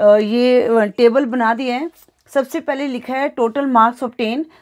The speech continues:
तो हमने क्या करना है, जितने भी मार्क्स आए ना, जैसे वन हंड्रेड फ़ाइव, सेवेंटी फ़ाइव, वन हंड्रेड फ़िफ्टी, वन हंड्रेड ट्वेंटी, नाइंटी, इन सबको ऐड कर दिया तो हमारे पास फ़ाइव फ़ोर्टी, ये हमारे पास कितना आ गया, टोटल मार्क्स आ गए, ठीक है। जब हमने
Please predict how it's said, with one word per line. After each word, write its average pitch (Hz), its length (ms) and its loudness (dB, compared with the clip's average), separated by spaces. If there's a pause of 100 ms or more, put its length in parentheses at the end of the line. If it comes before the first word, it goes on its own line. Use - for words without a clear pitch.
(100)
तो 269 60 -4
हमने 254 260 -2
क्या 285 120 -4
करना 262 240 -8
है, 277 80 -6
जितने 240 360 -8
भी 330 100 -4
मार्क्स 240 440 -4
आए 226 120 0
ना, 285 100 -2
जैसे 247 240 -6
वन 240 220 0
हंड्रेड 233 220 -4
फ़ाइव, 226 360 2
सेवेंटी 233 420 -6
फ़ाइव, 233 200 -4
वन 226 120 -4
हंड्रेड 226 220 -4
फ़िफ्टी, 254 640 -10
वन 233 140 -6
हंड्रेड 226 180 -8
ट्वेंटी, 220 440 -6
नाइंटी, 190 580 0 (400)
इन 330 160 4
सबको 302 340 2
ऐड 233 300 0
कर 247 100 -4
दिया 254 220 -8
तो 277 100 -10
हमारे 220 200 -4
पास 254 160 -10
फ़ाइव 220 300 -4
फ़ोर्टी, 196 440 -4 (180)
ये 220 220 -4
हमारे 233 240 0
पास 240 220 -6
कितना 233 220 -4
आ 214 40 2
गया, 269 120 -2
टोटल 233 320 -6
मार्क्स 190 320 -2
आ 135 80 -4
गए, 127 200 -14 (380)
ठीक 240 160 -6
है। 262 140 -2 (260)
जब 330 220 2
हमने 302 460 0